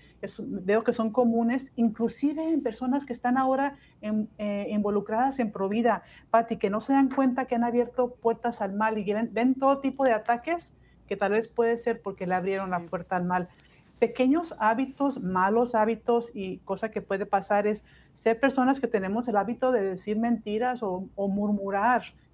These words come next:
Speaker 1: chismear, decimos en México, eh, de otras personas. También el resentimiento y el, el no perdonar.
Speaker 2: Sí.
Speaker 1: Jesús nos dio el ejemplo de perdonar a los que nos hieren. Tenemos que buscar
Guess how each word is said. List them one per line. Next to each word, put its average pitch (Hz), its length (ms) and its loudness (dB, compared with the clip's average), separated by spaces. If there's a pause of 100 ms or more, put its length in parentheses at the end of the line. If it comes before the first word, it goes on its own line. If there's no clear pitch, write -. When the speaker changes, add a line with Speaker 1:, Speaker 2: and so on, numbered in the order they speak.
(100)
Speaker 1:
chismear, 196 600 -2
decimos 202 500 -4
en 185 300 -10
México, 185 500 -6 (400)
eh, 185 480 -2 (140)
de 196 220 0
otras 226 260 0
personas. 220 720 -4 (420)
También 208 380 0
el 240 100 2
resentimiento 196 960 -4
y 220 60 0
el, 180 320 -2
el 185 180 -4
no 220 220 -2
perdonar. 220 680 -2
Speaker 2:
Sí. - 140 -20 (640)
Speaker 1:
Jesús 226 800 -4 (160)
nos 190 180 -4
dio 190 120 2
el 196 80 0
ejemplo 220 600 0 (220)
de 190 100 -4
perdonar 185 580 2
a 226 60 4
los 208 180 0
que 185 120 -4
nos 175 200 -4
hieren. 190 440 0
Tenemos 185 340 -4
que 220 100 -2
buscar 220 460 0